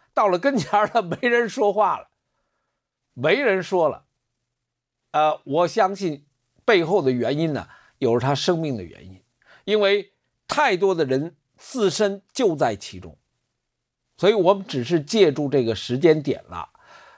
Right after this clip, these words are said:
呃，那就我个人来讲，我们也没经历过，没有人经历过会发生什么。就川普的角度来讲，他依然在竭尽全力，在司法的 case 上，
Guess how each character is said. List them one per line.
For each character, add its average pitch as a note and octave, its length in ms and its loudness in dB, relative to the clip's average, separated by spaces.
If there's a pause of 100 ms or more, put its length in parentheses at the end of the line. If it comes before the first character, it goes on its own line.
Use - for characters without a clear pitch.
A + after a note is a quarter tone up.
呃， A#2+ 460 0 (400)
那 C#3+ 320 0 (800)
就 B3 120 2
我 C#3+ 160 0
个 A#3+ 140 0
人 E3+ 80 2
来 D3+ 140 0
讲， C3+ 260 -6 (260)
我 B2+ 240 0
们 A3 140 0
也 F#3 100 2
没 C#3+ 160 -2
经 E3+ 220 -8
历 D3 80 -4
过， A#2 180 -6
没 D3 120 0
有 C4 120 2
人 D3 200 0
经 E3+ 180 -6
历 D#3 80 -2
过 B2 160 -2
会 C3 180 -4
发 A#2+ 240 -2
生 A#2 220 -10
什 E2+ 100 -20
么。 - 60 -20 (920)
就 G#3+ 220 2
川 B3 280 2
普 E3+ 80 -6
的 F3+ 140 2
角 E3 220 0
度 D#3 140 0
来 A#2 140 2
讲， A2 160 -14 (640)
他 G#3+ 160 2 (100)
依 A#3 140 0
然 G#3 220 4
在 F#3+ 160 4
竭 E3+ 220 0
尽 E3+ 240 -4
全 C#3 300 0
力， E3 240 -4 (240)
在 C#3+ 280 2
司 G3 300 0
法 D2 300 -4
的 A#2+ 80 -10
case C#3 460 -2
上， - 180 -18